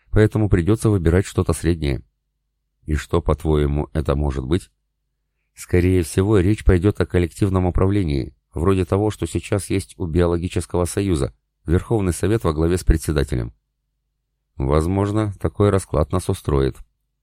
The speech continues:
Кстати, колонисты даже не упоминают Галактический союз биологических рас. Почему? Скорее всего, опасаются.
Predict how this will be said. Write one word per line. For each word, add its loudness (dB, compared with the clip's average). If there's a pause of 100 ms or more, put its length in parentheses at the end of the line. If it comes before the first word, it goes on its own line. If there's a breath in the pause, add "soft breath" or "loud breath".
(120)
Кстати, -2
колонисты -2
даже 0
не -2
упоминают -2
Галактический -4
союз -2
биологических -2
рас. -2 (100)
Почему? -4 (920)
Скорее 0
всего, 0
опасаются. 0